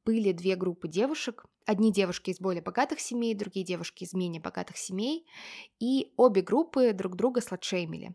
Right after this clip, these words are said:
Но делали они это по разным причинам, как бы. Точнее, по разным поводам скорее.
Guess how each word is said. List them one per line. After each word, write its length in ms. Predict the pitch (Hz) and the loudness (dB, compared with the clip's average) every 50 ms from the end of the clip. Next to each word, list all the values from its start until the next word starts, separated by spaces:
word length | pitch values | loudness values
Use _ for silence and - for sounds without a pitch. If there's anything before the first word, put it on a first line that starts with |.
| _ - | _ 0
Но 380 | 196 196 226 277 339 403 381 - | 4 6 8 8 6 6 4 -2
делали 520 | 226 185 190 226 254 285 285 254 233 220 - | -4 2 2 4 4 4 4 4 2 0 0
они 320 | - 190 180 196 247 - - | -2 -2 0 0 0 0 0
это 200 | 208 220 214 220 | -4 -4 -4 -4
по 140 | - - 180 | -4 0 2
разным 440 | 180 202 214 - 208 196 196 196 | 2 2 2 2 0 0 0 -4
причинам, 640 | 196 - - 208 - - - - 214 175 165 - - - | -4 -2 -2 -2 -2 -2 0 0 0 0 0 -4 -8 -8
как 280 | - - 175 180 165 165 | -4 0 0 0 0 -2
бы. 140 | 175 - - _ _ _ - - - - - | -8 -10 -12 _ _ _ -20 -20 -18 -14 -8
Точнее, 420 | - 185 - - 196 185 180 175 180 - _ _ _ - | -6 -4 -2 0 0 0 -2 -2 -6 -10 _ _ _ 0
по 100 | - 190 | 2 4
разным 340 | 185 185 180 185 180 170 170 | 4 4 2 0 0 -2 -2
поводам 500 | - - 214 196 170 170 160 - - 165 | 2 4 4 4 4 2 -2 -6 -6 -10
скорее. 480 | - - - 170 - 160 170 - - | -10 -12 -12 -12 -12 -12 -12 -14 -16